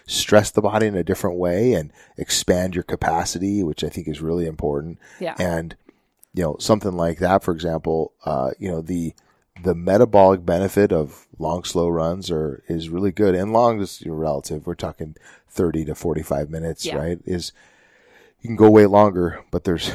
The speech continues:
Speaker 1: <laughs> consequences to that. <laughs> But for, you know, for what we're talking about, building,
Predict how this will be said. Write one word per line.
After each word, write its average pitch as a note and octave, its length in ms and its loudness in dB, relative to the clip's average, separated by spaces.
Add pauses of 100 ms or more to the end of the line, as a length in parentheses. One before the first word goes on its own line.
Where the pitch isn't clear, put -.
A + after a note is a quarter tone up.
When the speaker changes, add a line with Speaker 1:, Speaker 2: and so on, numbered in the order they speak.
Speaker 1:
<laughs> - 100 -14
consequences E2 600 -6
to D2 80 -14
that. - 960 -4
<laughs> - 40 -16
But G2 180 6
for, G2 540 6
you G2+ 60 -12
know, F2 100 0
for G#2 140 -4
what G2+ 140 4
we're B2 100 0
talking G2+ 240 4
about, D#2+ 240 -2
building, F2 480 -2